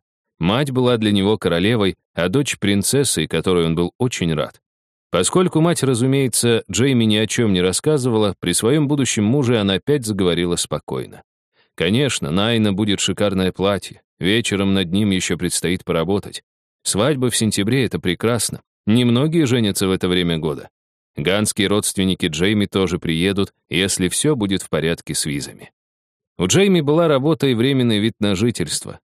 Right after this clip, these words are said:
Женитьба же откроет ему дорогу к получению гражданства. Айна не хотела думать о том, что на самом деле им двигало. По крайней мере, выглядел он влюбленным, а мать сияла так, что, казалось, сейчас вспорхнет, как птица.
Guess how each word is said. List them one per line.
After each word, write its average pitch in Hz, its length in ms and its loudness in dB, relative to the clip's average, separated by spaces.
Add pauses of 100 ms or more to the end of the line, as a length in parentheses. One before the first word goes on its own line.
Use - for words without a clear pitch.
(120)
Женитьба 151 560 2
же 123 100 2
откроет 131 400 0
ему 95 220 2
дорогу 107 400 0
к - 80 -18
получению 92 560 0
гражданства. 82 720 -4 (300)
Айна 156 260 2
не 143 120 2
хотела 143 480 2
думать 104 300 2
о 87 100 2
том, 113 180 2
что 156 240 0
на 113 120 2
самом 92 360 2
деле 90 280 2
им 87 100 2
двигало. 90 460 -2 (300)
По 113 120 0
крайней 143 320 4
мере, 127 220 2
выглядел 113 500 0
он 98 140 2
влюбленным, 120 640 0 (160)
а 82 120 0
мать 160 220 2
сияла 104 400 0
так, 139 260 -2
что, - 160 -6
казалось, 92 480 0
сейчас 95 460 -2
вспорхнет, 110 640 -2
как 87 200 -4
птица. - 460 -6